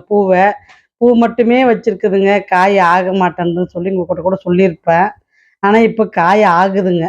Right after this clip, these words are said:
அதை தான் உங்ககிட்ட இந்த வீடியோல காட்டலாம் அப்படின்னு சொல்லிட்டு இந்த வீடியோல உங்களுக்கு காட்டுறேங்க. இங்க பாருங்க, எதுக்குள்ளே ஒரு காய் ஆகுது பாருங்க. இதுக்கான என்ன ஒண்ணு நம்ம பண்ணணும்னா, ஹேண்ட் பாலினேஷன் பண்ணா மட்டும்தாங்க இது காய் ஆகுது. ஏன்னா இந்த ரெண்டு காயும் நான் ஹேண்ட்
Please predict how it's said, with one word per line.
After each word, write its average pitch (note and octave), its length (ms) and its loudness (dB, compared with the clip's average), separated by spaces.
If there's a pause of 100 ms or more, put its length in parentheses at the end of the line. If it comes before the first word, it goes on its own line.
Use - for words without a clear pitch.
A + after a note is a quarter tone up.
(100)
அதை F3 180 -2
தான் G3+ 160 0
உங்ககிட்ட F3 320 -4
இந்த F#3+ 140 0
வீடியோல F3 380 0
காட்டலாம் E3+ 480 0
அப்படின்னு D#3 320 -4
சொல்லிட்டு D#3+ 380 -2 (680)
இந்த G3+ 160 4
வீடியோல F#3+ 320 2
உங்களுக்கு E3+ 280 -2
காட்டுறேங்க. E3 500 -2
இங்க F3 180 -2
பாருங்க, E3+ 400 0
எதுக்குள்ளே F#3+ 400 0
ஒரு F#3+ 160 0
காய் E3+ 300 0
ஆகுது D#3+ 360 0
பாருங்க. D3+ 380 -2 (1900)
இதுக்கான B3 500 2
என்ன C4 260 0
ஒண்ணு C4+ 180 0
நம்ம B3 240 0
பண்ணணும்னா, A#3+ 520 0 (180)
ஹேண்ட் B3+ 380 0
பாலினேஷன் A#3+ 640 0
பண்ணா G#3+ 320 0
மட்டும்தாங்க G#3+ 520 -2
இது A3 180 0
காய் G3 340 2
ஆகுது. F3 420 0
ஏன்னா G#3 240 0 (500)
இந்த G#3+ 140 0
ரெண்டு A3 360 2
காயும் A#3+ 420 2
நான் G#3+ 240 2
ஹேண்ட் G#3+ 320 0